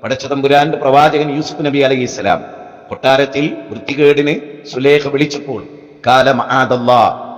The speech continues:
ഞാൻ അല്ലാഹുവിൽ അഭയം തേടുന്നു" എന്ന് പറഞ്ഞ് ആ തിന്മയിൽ തിരിച്ചു പോരുന്നു. ഈ സൂക്ഷ്മതാബോധം,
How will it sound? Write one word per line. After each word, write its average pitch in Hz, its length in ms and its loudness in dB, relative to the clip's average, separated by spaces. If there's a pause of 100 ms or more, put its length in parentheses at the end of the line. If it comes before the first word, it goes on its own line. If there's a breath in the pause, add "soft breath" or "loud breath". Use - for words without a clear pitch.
(200)
ഞാൻ 135 160 2
അല്ലാഹുവിൽ 143 600 2 (140)
അഭയം 156 380 2
തേടുന്നു" 139 360 0
എന്ന് 131 180 -4
പറഞ്ഞ് 143 320 0 (360)
ആ 127 200 -2
തിന്മയിൽ 143 440 -2
തിരിച്ചു 131 260 -6
പോരുന്നു. 113 320 -4 (320)
ഈ 170 100 2
സൂക്ഷ്മതാബോധം, 120 880 0